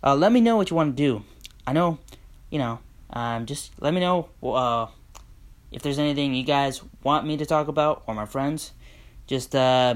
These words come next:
hit me up at my, um, you know, Instagram at ethies or Facebook or whichever. Um, and yeah, I'll be happy enough to answer. Oh, I do have Twitter.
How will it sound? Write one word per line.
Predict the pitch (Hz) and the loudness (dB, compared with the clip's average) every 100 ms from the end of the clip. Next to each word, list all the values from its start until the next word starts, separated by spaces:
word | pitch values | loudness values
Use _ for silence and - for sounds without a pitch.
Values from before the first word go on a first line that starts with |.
| 110 - | -2 -6
hit | 151 | 0
me | 165 147 | 2 2
up | 151 - - - | -2 -8 -10 -2
at | 123 - - - - - - | -2 -2 -10 -20 -20 -12 -4
my, | 120 123 135 - - | -2 -2 -4 -8 -10
um, | 120 110 107 - - | -6 -6 -8 -14 -12
you | 127 | -8
know, | 110 104 - - - | -8 -10 -16 -16 -10
Instagram | 131 131 127 143 139 | -6 -4 -4 -4 -6
at | 120 | -8
ethies | 127 123 139 143 - - - - - | -6 -6 -4 -4 -6 -18 -20 -20 -14
or | 113 | -10
Facebook | - 135 127 147 - - | -4 -4 -4 -6 -8 -4
or | 117 | -2
whichever. | 127 147 123 143 - - - - - | -2 -2 -2 -4 -10 -20 -20 -18 -4
Um, | 131 135 131 123 | 0 2 2 0
and | 123 135 | -2 2
yeah, | 151 175 - - - | 2 0 -10 -20 -10
I'll | - 123 - - - - - | -4 -4 -4 -20 -20 -16 -4
be | 139 131 | -2 -2
happy | - - 156 - 165 156 151 - - - - | -4 0 0 0 -4 -2 -4 -10 -20 -20 -10
enough | - 147 143 | -2 -2 0
to | 139 | 0
answer. | 160 139 120 - | 0 -4 -2 8
Oh, | 202 | 8
I | 190 | 10
do | |
have | 247 - | 8 6
Twitter. | 185 131 101 | 4 2 0